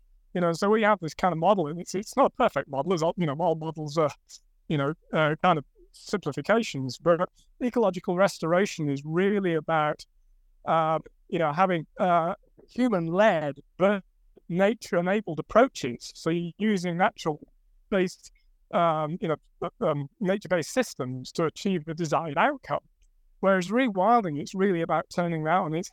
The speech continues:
head, and it's really about, uh, human-enabled but nature-led. So it's us as humans giving nature the space and the time to dictate its own trajectories, then just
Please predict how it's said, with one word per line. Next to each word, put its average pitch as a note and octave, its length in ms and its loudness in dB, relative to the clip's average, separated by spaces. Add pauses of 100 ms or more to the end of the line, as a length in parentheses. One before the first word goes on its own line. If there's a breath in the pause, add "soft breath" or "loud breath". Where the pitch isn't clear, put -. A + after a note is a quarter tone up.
head, F#3 400 2
and C#3 100 -6
it's - 200 -4
really E3+ 300 0
about, D3+ 460 0 (800)
uh, E3+ 240 4 (300)
human-enabled F3+ 1600 -2
but - 160 -2
nature-led. F3+ 680 0 (300)
So F3 140 2
it's - 260 0
us G#3 240 0
as D#3+ 160 -2
humans F#3+ 600 -2
giving D#3 260 -2
nature F3 340 -2
the E3 120 -2
space - 600 -2
and D#3 140 0
the C#3+ 60 -4
time D3+ 560 2 (500)
to E3+ 520 0
dictate F3+ 460 0
its - 160 -8
own C#3 160 0
trajectories, - 680 -4 (340)
then E3+ 120 0
just F#3 200 -2